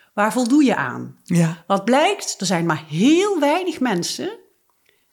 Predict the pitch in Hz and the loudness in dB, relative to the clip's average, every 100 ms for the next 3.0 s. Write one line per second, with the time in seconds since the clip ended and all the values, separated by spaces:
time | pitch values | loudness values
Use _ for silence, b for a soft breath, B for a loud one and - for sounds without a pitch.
0 | _ 240 196 240 339 254 190 185 214 302 | _ -2 2 2 4 4 2 0 0 0
1 | 339 - 302 320 415 427 _ - 320 175 | 0 -2 -2 -2 -4 -8 _ -2 -2 0
2 | 151 147 175 254 339 294 147 - 185 156 | -4 -4 -2 -2 -2 -2 -6 -6 -6 -6